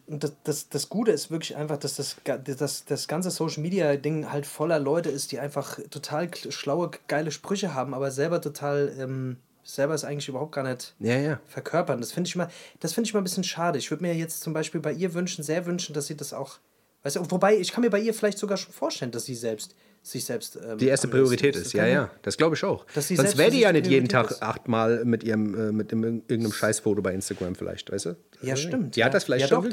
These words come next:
Speaker 2: wirklich
Speaker 1: lebt sie
Speaker 2: erkannt.
Speaker 1: das doch
Speaker 2: Die lebt
Speaker 1: vor.
Speaker 2: das.
Speaker 1: Vielleicht sollte man sich einfach mal ein Beispiel nehmen.
Speaker 2: Vielleicht so, vielleicht ist das, vielleicht hat, äh, weißt du, vielleicht muss ich einfach
Speaker 1: Ja.
Speaker 2: jeden Tag irgendwie acht Bilder hochladen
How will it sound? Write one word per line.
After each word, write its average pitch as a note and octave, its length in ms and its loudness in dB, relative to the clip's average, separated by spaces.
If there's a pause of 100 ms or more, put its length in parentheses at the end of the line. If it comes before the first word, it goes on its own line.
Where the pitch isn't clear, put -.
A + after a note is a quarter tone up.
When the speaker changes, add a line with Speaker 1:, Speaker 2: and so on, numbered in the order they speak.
Speaker 2:
wirklich C3+ 60 2
Speaker 1:
lebt E3 160 2
sie F#3+ 60 0
Speaker 2:
erkannt. D#3+ 60 -6
Speaker 1:
das D3+ 120 -6
doch A#3+ 80 4
Speaker 2:
Die B3 80 4
lebt A#3+ 100 4
Speaker 1:
vor. - 80 0
Speaker 2:
das. G2 80 0
Speaker 1:
Vielleicht D3 160 2
sollte G3+ 140 -2
man G#3 80 0
sich F3+ 160 -4
einfach F#3 160 0
mal F#3 80 4
ein F3+ 60 0
Beispiel F3+ 360 -4
nehmen. G#2+ 120 -8
Speaker 2:
Vielleicht D#3+ 260 4
so, F#3 120 8
vielleicht E3+ 300 4
ist G#3 180 2
das, G#3+ 140 8
vielleicht E3+ 300 6
hat, - 160 2
äh, C#3 180 2
weißt F#3 220 6
du, - 20 4
vielleicht D3+ 200 6
muss G3+ 180 10
ich - 140 4
einfach D#3+ 260 6
Speaker 1:
Ja. - 80 -10
Speaker 2:
jeden E3 160 8
Tag D#3 180 4
irgendwie D3 300 6
acht - 260 2
Bilder A3 260 8
hochladen F2+ 460 2